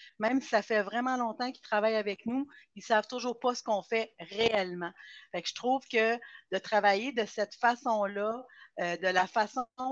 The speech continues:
les questions que vous avez posées, Roxane, je trouve que c'est, c'est facile, c'est pas menaçant pour des enseignants, euh, puis assurément qu'on peut, euh, numériser le tout.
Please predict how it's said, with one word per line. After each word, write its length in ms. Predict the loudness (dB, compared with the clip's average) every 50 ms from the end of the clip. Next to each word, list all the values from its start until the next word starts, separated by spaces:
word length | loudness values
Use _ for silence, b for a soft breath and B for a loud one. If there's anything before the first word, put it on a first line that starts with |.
| -6 -6
les 60 | -10
questions 420 | -6 -6 -6 -6 -6 -6 -8 -8
que 80 | -8 -6
vous 60 | -4
avez 240 | -6 -4 -4 -8 -12
posées, 560 | -6 -2 0 0 0 0 -2 -4 -6 -8 -4 -2
Roxane, 540 | -4 -4 -4 -4 -4 -2 -2 -2 -4 -6 -8 b b b b
je 80 | -8 -4
trouve 160 | -4 -4 -2
que 160 | 0 -2 -2
c'est, 320 | -2 -4 -6 -6 -6 -6 B B B B B B _
c'est 160 | -8 -8 -8
facile, 540 | 2 4 4 4 4 0 -2 0 0 0 -2
c'est 180 | -2 -6 -8
pas 200 | -2 6 6 8
menaçant 640 | 8 8 6 4 4 2 2 0 -2 -4 -4 -4 -4
pour 200 | -6 -8 -10 -6
des 220 | -4 -6 -4 -2
enseignants, 640 | -4 -4 -4 -6 -8 -8 -8 -6 -8 -8 -8 -10 -10 -12 B B B B B B B B -2
euh, 520 | 0 2 4 2 2 2 0 0 -2 -2 -6
puis 360 | -8 -10 -6 -6 -8 -8 -10 _ _ _ _ _ _ _ _ _ _
assurément 600 | -2 -2 -2 -2 -4 -2 2 2 4 4 2 2
qu'on 180 | 2 0 -2 0
peut, 300 | 2 2 2 4 4 4
euh, 200 | 4 4 2 2
numériser 680 | -2 -4 -4 -4 -4 -6 -6 -10 -14 -12 -8 -6 -6 -4
le 160 | -2 -4 -4
tout. 340 | -4 _ -10 -8 -8 -8